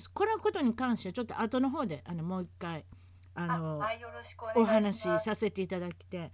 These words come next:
Speaker 2: はい。
Speaker 1: あの、大阪出身、四条畷、私のとてもご-、
Speaker 2: はい。
Speaker 1: ご近所の、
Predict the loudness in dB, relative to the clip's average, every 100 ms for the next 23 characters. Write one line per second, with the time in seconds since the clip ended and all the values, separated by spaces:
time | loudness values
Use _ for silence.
0 | -4 -2 -2 0 4 4 4 4 2 2
1 | 2 2 2 0 2 2 2 2 0 -2
2 | -6 -8 -10 -8 -4 -2 -2 -4 -4 -2
3 | 0 2 2 2 0 -6 -12 -2 0 2
4 | 2 2 0 -6 -8